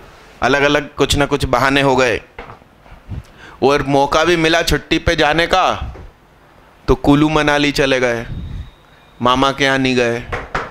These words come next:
फिर लंबे समय बाद गए तो आपकी मम्मी और उधर वाली मामी एक दूसरे से मिलते हैं।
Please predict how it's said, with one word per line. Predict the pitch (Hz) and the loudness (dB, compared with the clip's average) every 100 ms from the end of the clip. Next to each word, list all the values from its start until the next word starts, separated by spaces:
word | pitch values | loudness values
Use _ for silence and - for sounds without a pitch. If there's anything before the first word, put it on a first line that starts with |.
| - - - - - - - - - - - - - | -16 -20 -20 -20 -18 -18 -18 -20 -20 -20 -20 -14 -2
फिर | 196 | 0
लंबे | 202 175 175 180 | 2 0 0 -2
समय | - 160 165 | 0 2 2
बाद | 156 151 147 117 | 2 0 -2 -2
गए | 120 104 - - - - - - - _ _ _ - - - - - - | -2 -2 -6 -10 -10 -10 -12 -12 -16 _ _ _ -20 -20 -20 -20 -20 -4
तो | 147 | 0
आपकी | 135 143 - - 185 | 2 0 -4 -4 0
मम्मी | 143 143 160 131 - - - - - - - - - - - - - - | 2 2 0 0 -4 -14 -16 -12 -14 -14 -20 -20 -20 -20 -20 -20 -16 0
और | 143 165 190 196 - - - - _ - - | 2 4 2 -2 -8 -20 -20 -20 _ -20 -2
उधर | 143 143 156 | 0 2 2
वाली | 156 151 160 | 2 2 0
मामी | 151 127 135 135 87 - - - - - - - - - - - - - - - - - - - - - - - - - - - - - | 2 2 2 0 -4 -10 -18 -16 -12 -12 -12 -16 -20 -20 -20 -20 -20 -20 -20 -20 -14 -14 -14 -20 -20 -20 -20 -20 -20 -20 -20 -20 -20 -2
एक | 139 139 | -2 0
दूसरे | 151 156 151 | -2 0 0
से | 156 | 0
मिलते | 143 139 127 | 0 0 -2
हैं। | 139 131 143 | -2 -4 -8